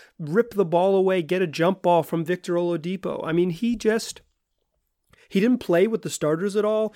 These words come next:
He played almost exclusively with that bench group, or excuse me, exclusively with that bench group, and he looked really good. Um, if, if I had any concerns about Gary Trent Junior, and I don't, I think he's part of that top seven,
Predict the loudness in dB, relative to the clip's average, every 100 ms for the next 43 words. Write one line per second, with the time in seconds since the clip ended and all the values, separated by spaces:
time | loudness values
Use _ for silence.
0 | -12 -8 -8 -2 0 0 -4 -2 -2 -2
1 | -6 -12 -8 -4 -4 -4 -6 -4 -4 0
2 | 0 0 -2 -2 -2 -2 -2 -4 0 2
3 | 0 -4 -4 -2 -2 -4 -8 -4 0 0
4 | 0 -2 -2 -2 -2 -2 -4 -4 -4 -4
5 | -6 -8 -8 -20 -8 -4 -4 2 2 4
6 | 0 -4 -6 -6 -6 -6 -10 -8 -6 -8
7 | -12 -20 -20 _ _ -4 0 0 -2 -6
8 | -12 _ _ _ _ _ _ -8 -8 -18
9 | _ _ _ _ _ -2 2 4 4 2
10 | 2 2 -2 -2 -6 -2 0 0 0 -2
11 | 0 -2 -2 -2 0 2 2 2 2 -2
12 | -2 -6 -4 -2 -4 -10 -6 -2 0 0
13 | -2 -4 -4 -6 -6 -6 -4 0 0 -2